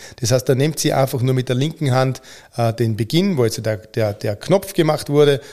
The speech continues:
und dann sucht ihr euch die Länge dieser Bratwurst, wie ihr es haben wollt.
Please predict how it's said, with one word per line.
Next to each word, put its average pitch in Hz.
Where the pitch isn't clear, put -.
und 123
dann 131
sucht -
ihr 147
euch 135
die 123
Länge 127
dieser 117
Bratwurst, 120
wie 123
ihr 104
es -
haben 175
wollt. 165